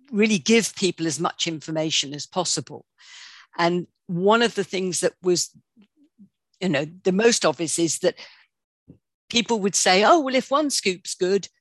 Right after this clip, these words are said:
two scoops is even better, or four scoops." No,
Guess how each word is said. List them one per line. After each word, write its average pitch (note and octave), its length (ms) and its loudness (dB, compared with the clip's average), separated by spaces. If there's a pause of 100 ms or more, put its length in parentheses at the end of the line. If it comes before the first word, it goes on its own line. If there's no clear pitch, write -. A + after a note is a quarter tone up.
(240)
two B3+ 180 2
scoops - 460 -4
is F#3+ 180 -8
even F#3+ 280 -2
better, D#3 420 0
or C3 100 -6
four G#3 280 0
scoops." - 340 -6 (480)
No, D#3+ 400 2